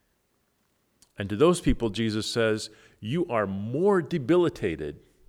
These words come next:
in your place of smug self-congratulations than this hypothetical tax collector." Because those who are comfortable in their artificial selves are less likely to change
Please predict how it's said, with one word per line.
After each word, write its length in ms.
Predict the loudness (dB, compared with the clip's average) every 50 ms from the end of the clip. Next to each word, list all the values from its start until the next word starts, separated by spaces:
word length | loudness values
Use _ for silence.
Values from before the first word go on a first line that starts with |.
| -20 _ _ _ _ _ _ _ _ _
in 220 | -2 -2 0 0
your 260 | 0 2 2 2 2 0
place 460 | 0 0 0 0 0 -2 -4 -8 -8
of 200 | -6 -6 -6 -6
smug 580 | -8 -8 -8 -8 -6 -2 0 0 0 0 -2
self-congratulations 1500 | -4 -4 -2 -2 -2 -2 -4 -8 -8 -6 -4 -2 -2 -2 -4 -4 -4 -4 -4 -4 -6 -8 -14 -16 -16 -18 -18 -18 -20 -20 _ _ _ _ _ _ _ _ _ _ _ _ _ _ _ _ _ _ _ _ _ _ _ _ _ _ _ _ _ _ _
than 140 | -10 -8 -6
this 180 | -6 -6 -6
hypothetical 640 | -6 -8 -6 -6 -8 -8 -6 -6 -6 -6 -8 -10 -16
tax 360 | -16 -14 -16 -16 -14 -14 -16
collector." 580 | -16 -14 -14 -14 -14 -16 -18 -20 -20 -20 -20 _ _ _ _ _ _ _ _ _ _ _ _ _ _ _ _ _ _ _ _ _ _ _ _ _ _ _ _ _ _ _
Because 320 | -14 -6 -4 -4 -4 0 2
those 260 | 2 2 2 2 -2
who 180 | -6 -8 -4
are 160 | -2 -2 -2 -4
comfortable 1120 | -6 -10 -12 -6 -2 -2 -2 -2 -2 -4 -4 -2 -2 -2 -2 -4 -6 -10 -16 -20 _ _ _ _ _ _ _ _ _ _ _ _ _
in 140 | -4 -2 0
their 200 | 0 0 0 0
artificial 540 | 0 0 0 0 -2 -4 -6 -4 -6 -6
selves 560 | -6 -4 -2 -2 -2 -2 -4 -6 -8 -10 -14 -8 -4
are 180 | -2 -2 -2 -2
less 460 | -2 -4 -4 -6 -6 -6 -10 -12 -8
likely 480 | -6 -6 -6 -6 -8 -12 -12 -12 -12 -12
to 140 | -14 -16 -16
change 720 | -14 -12 -12 -12 -12 -14 -16 -20 -20 -20 -20 -20 -20